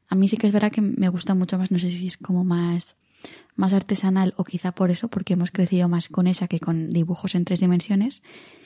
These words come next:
que, bueno, yo me quedo con, con el dos D. Salvo el caso del tres D, las películas que son, eh, que están hechas con este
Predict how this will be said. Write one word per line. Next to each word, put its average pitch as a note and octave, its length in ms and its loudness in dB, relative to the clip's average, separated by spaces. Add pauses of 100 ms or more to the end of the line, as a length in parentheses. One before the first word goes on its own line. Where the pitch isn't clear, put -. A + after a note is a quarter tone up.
(140)
que, - 220 -2
bueno, E3+ 180 0
yo D#3 120 0
me E3 100 -4
quedo F3+ 240 -2
con, E3+ 460 -2 (180)
con F#3 100 4
el D#3+ 160 6
dos E3+ 200 0
D. F3+ 160 -4 (500)
Salvo A3+ 460 2
el G3+ 120 2
caso B3 460 0
del G3+ 240 2
tres G3 260 0
D, B3 220 0 (500)
las G3+ 140 0
películas G3 420 0
que - 80 -6
son, F3+ 720 -2
eh, F#3+ 100 -2
que - 240 -12
están F3 220 0
hechas F3 260 -4
con F3 480 -4 (240)
este F3 240 -6